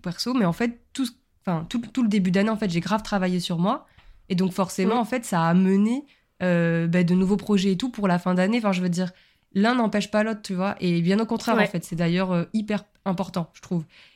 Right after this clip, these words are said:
Speaker 1: Et d'ailleurs,
Speaker 2: Ouais.
Speaker 1: bah, si vous, vraiment, vous avez, euh, écouté nos épisodes, et si vous l'avez pas fait, bah, vous pouvez y aller si vous avez du temps.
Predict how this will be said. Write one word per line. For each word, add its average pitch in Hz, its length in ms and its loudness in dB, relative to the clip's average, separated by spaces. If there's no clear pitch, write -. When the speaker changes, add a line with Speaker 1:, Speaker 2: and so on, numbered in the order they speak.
Speaker 1:
Et 180 80 4
d'ailleurs, 175 280 6
Speaker 2:
Ouais. 208 60 4
Speaker 1:
bah, 170 180 4
si - 280 -4
vous, 202 140 -2
vraiment, 220 340 0
vous 170 220 -2
avez, 165 360 0
euh, 156 320 -4
écouté 185 300 -6
nos 170 80 0
épisodes, 165 460 -6
et 170 40 -12
si - 160 -10
vous 160 80 -4
l'avez 156 160 -2
pas 165 140 -2
fait, 190 160 -8
bah, 165 160 -4
vous 151 120 -10
pouvez 160 260 -6
y 165 80 -6
aller 160 120 -4
si - 200 -8
vous 156 80 -4
avez 151 180 -4
du 160 180 -4
temps. 190 220 -4